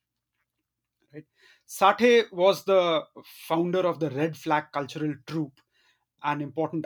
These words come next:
arm, uh, of the, uh, Communist, uh, Party in, uh, in Bombay. Uh, and what these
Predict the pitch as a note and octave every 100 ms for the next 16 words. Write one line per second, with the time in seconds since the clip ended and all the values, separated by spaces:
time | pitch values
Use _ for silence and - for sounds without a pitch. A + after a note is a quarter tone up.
0 | - - D#3 D#3+ C#3+ C3 _ C#3 C#3 -
1 | D3+ - - C#3 C3+ B2+ B2+ - C3 B2
2 | A#2 - C3+ C3+ C3+ - - C#3+ C3 A#2
3 | _ - C3+ D#3 C3+ - _ _ _ -
4 | C#3+ C#3 C3+ - D3 C3+ B2+ G#2+ C#3 -
5 | _ _ _ _ _ B2+ C3+ C#3 - _
6 | _ _ G#3 B3+ A#3+ _ E3+ A#3 A#3+ C#4+
7 | C#4